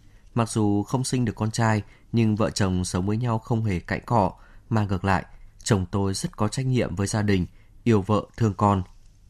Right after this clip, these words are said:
Ai cũng bảo chồng tôi chiều con. Lẽ ra các con tôi phải cảm nhận được điều đó. Thế nhưng ngược lại, đứa nào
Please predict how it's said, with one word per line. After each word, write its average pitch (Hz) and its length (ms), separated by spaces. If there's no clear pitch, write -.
Ai 107 160
cũng 101 200
bảo 95 260
chồng 95 300
tôi 104 220
chiều 98 200
con. 104 280
Lẽ 110 160
ra 101 320
các 120 220
con 107 200
tôi 107 220
phải 98 400
cảm 95 240
nhận 98 180
được 104 140
điều 101 140
đó. 95 300
Thế 113 140
nhưng 104 240
ngược 113 180
lại, 95 340
đứa 107 160
nào 117 360